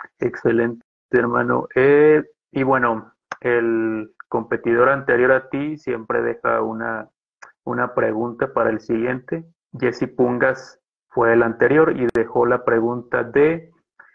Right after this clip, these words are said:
eh, ¿dejarías de freestylear o de competir? ¿Qué preferirías?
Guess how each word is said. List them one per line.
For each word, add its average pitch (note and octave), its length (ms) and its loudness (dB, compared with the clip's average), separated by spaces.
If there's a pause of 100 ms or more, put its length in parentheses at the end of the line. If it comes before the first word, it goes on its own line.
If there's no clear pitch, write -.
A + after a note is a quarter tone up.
(380)
eh, C3+ 600 2 (580)
¿dejarías - 1600 -2 (300)
de C3 240 -2
freestylear C3 1160 -4 (400)
o C3 140 2
de A#2 160 0
competir? A2+ 600 -6 (680)
¿Qué C3 120 -4
preferirías? - 1400 -6